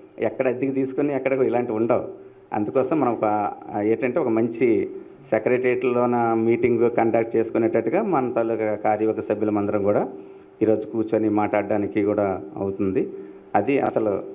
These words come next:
విషయం ఏంటంటే జట్టు ట్రస్ట్ మేష్ గారు, వాసు మేష్ గారు కూడా ఈ ట్రస్ట్‌లో సభ్యులన్నమాట. ఇతను కవి,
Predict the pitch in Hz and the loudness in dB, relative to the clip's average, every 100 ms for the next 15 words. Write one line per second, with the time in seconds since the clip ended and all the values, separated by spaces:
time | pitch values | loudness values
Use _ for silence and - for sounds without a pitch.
0 | - 110 - 131 123 117 120 104 165 262 | -10 -10 0 2 4 2 0 0 0 -2
1 | - - - - - 110 110 - 127 127 | -6 -16 -20 -20 -10 0 0 2 0 2
2 | 127 113 - 120 113 113 110 107 - 113 | 2 0 0 2 2 2 0 0 0 2
3 | 110 110 107 - - - 107 104 113 120 | 2 0 -2 -8 -18 -8 -2 -2 0 -2
4 | 107 - 113 110 131 135 113 - - 117 | -2 0 0 2 2 0 -2 -4 -2 0
5 | - 131 - - - 113 113 117 98 95 | 0 -2 -2 -6 -2 0 2 2 0 -6
6 | 95 87 - - - 110 101 101 - 117 | -8 -10 -12 -20 -10 -8 -4 -2 0 2
7 | 127 - | 0 -2